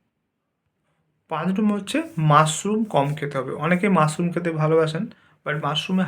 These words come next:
হাই প্রোটিন থাকে, তাই ইউরিক অ্যাসিড রোগীদের জন্য এটা ভালো নয়, মাশরুম কম খেতে হবে। তো আজকে জানলেন যে ইউরিক অ্যাসিড রোগীদের জন্য কোন কোন সবজি এড়িয়ে চলতে হবে বা কম খেতে হবে,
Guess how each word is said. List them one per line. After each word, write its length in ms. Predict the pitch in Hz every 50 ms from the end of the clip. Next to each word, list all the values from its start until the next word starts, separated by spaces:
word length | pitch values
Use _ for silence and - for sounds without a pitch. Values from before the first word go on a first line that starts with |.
| -
হাই 140 | - 156 170 175 175
প্রোটিন 260 | - 151 147 147 143 143 143
থাকে, 200 | 131 120 - - 240 - - _ _ _ _
তাই 120 | 160 151 - 151
ইউরিক 220 | 170 170 180 190 180
অ্যাসিড 200 | 156 151 175 160 160
রোগীদের 280 | 156 151 151 147 151 147 151
জন্য 140 | 156 170 196 190
এটা 120 | - 156 147 143 143
ভালো 140 | 139 139 143 147
নয়, 140 | 156 196 269 262 - _ _ _ _ - 139
মাশরুম 320 | 131 135 - - 214 226 233 - -
কম 140 | 160 143 147 156 151
খেতে 180 | - 143 - 147 123
হবে। 160 | 131 131 - - - _ _ _ _ _ _ _ _ _ _ _ _ _ _ _ _ _ _ _ _ _ _ _ _ _ -
তো 20 | 165 160
আজকে 180 | 165 160 - 214 196 190
জানলেন 300 | 196 190 202 202 180 156 156 147 156
যে 60 | 170 170 180
ইউরিক 240 | 175 175 185 202 202 202
অ্যাসিড 220 | 190 - 208 190 185 175
রোগীদের 300 | 160 170 175 175 180 170 170
জন্য 160 | 156 151 156 185 190 190 175
কোন 120 | 170 180 180 175
কোন 120 | 185 185 185 185 - -
সবজি 380 | 160 156 156 151 151 - 208 254 - - - _ _ _ _ _ _ - 147
এড়িয়ে 200 | 156 180 202 196 190 190
চলতে 200 | 180 180 180 180 175
হবে 140 | 180 180 180 175
বা 80 | 220 254 254 -
কম 140 | 160 147 160 170 160
খেতে 160 | - 156 151 156
হবে, 120 | 160 208